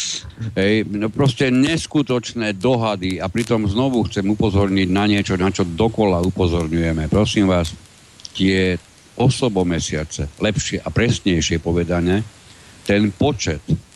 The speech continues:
ľudí, ktorý je za os-, a týmito osobami, nahlásenými osobami schovaný,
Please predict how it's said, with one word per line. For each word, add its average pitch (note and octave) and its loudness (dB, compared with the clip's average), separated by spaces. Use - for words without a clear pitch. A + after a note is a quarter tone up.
ľudí, F2 2
ktorý E2+ 0
je D#2 -6
za D#2 -6
os-, G#2+ 0
a F#2 -2
týmito E2+ 0
osobami, F2+ 0
nahlásenými F#2 -2
osobami E2+ -2
schovaný, F2+ -4